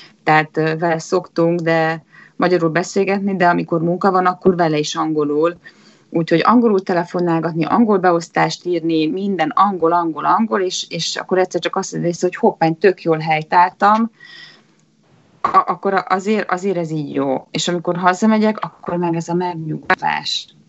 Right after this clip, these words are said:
És akkor ott szembesül az ember, hogy abból a felgyorsult világból, ahol én élek, ugye ebben a hét hónapban nagyon sok minden,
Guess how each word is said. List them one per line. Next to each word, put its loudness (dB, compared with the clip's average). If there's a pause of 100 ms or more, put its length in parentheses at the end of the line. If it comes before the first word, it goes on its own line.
(360)
És -8
akkor 2
ott 2
szembesül 0
az -2
ember, -2
hogy -4
abból 0
a 0
felgyorsult 0
világból, 0
ahol 0
én -2
élek, 0
ugye -2
ebben 2
a 0
hét 2
hónapban 0
nagyon 0
sok -4
minden, -2